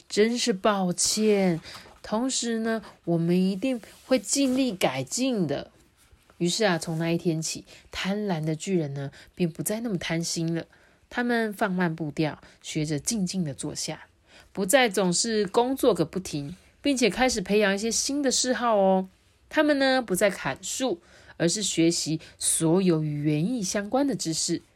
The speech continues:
还搬到森林里面住了下来哦。他们学会煮饭、修补、整理与分享。不久之后，这个森林变得更美了，美得超乎他们的想象欸。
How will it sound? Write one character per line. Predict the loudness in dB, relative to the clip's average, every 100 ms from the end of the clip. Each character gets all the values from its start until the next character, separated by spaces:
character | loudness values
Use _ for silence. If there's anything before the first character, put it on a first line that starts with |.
| _
还 | -2
搬 | 2 2 2
到 | 2
森 | 2 4 4
林 | 2
里 | 2
面 | 0 0
住 | 0
了 | 0
下 | 0 -2 0
来 | 0 0
哦。 | -2 -6 -12 -20 -20 -20 -8
他 | 0 2
们 | 4 2
学 | 2
会 | 4 2
煮 | 0 -10 2
饭、 | 4 4 2 -12 -20 -12
修 | 2 8 8
补、 | 8 4 4 2 -8
整 | -2 2 2 2
理 | 2 0 -2 -8
与 | -6
分 | 0 2 2
享。 | 0 -2 -2 -8 _ -20 -20 -18 0
不 | 2
久 | 4 2
之 | 0 -2
后， | -2 -2 -4 -6
这 | -6
个 | -4
森 | -2 -2 -4
林 | -2 0 0
变 | 0
得 | -2
更 | -2 4 6 6
美 | 4 2 0
了， | -2 -4 -10 _ -20 -16 -6
美 | 0 2 2 2
得 | 2
超 | 0 -4 -4 -2 0
乎 | 0 -4
他 | -4 -6 -2 0
们 | 2 2
的 |
想 | 0 -2 -6 -6
象 | -4 0 0 0
欸。 | -6 -8